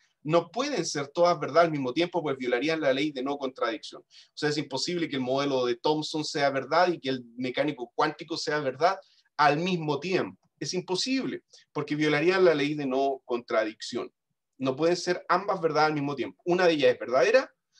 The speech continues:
las otras son falsas. O al menos, si somos más honestos todavía con el lenguaje, una de ellas es la mejor explicación hasta el momento. Las otras son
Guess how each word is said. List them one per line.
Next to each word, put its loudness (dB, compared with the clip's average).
las 2
otras 0
son 0
falsas. 0
O 6
al 8
menos, -2
si -8
somos 2
más 2
honestos -2
todavía 0
con -4
el -2
lenguaje, -2
una 4
de -2
ellas -2
es 0
la 6
mejor 2
explicación -2
hasta -4
el 0
momento. -2
Las -2
otras 0
son 2